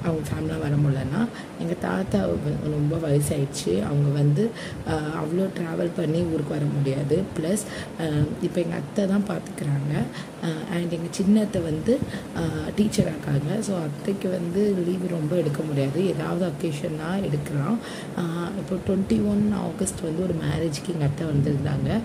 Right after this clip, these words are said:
அப்போ வந்து எங்க சின்ன அத்தை லீவ் எடுத்திருந்தாங்க. So அடிக்கடி லீவ் எடுக்க முடியாதுல்ல.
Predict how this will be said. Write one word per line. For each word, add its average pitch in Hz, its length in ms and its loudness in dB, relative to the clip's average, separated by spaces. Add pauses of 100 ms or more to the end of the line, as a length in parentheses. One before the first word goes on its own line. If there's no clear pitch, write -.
(340)
அப்போ 180 280 0
வந்து 175 260 0
எங்க 196 140 0
சின்ன 170 260 -2
அத்தை 165 220 -2
லீவ் 156 200 0
எடுத்திருந்தாங்க. 147 680 2 (380)
So 185 160 0
அடிக்கடி 180 540 2
லீவ் 175 180 2
எடுக்க 147 220 0
முடியாதுல்ல. 143 560 4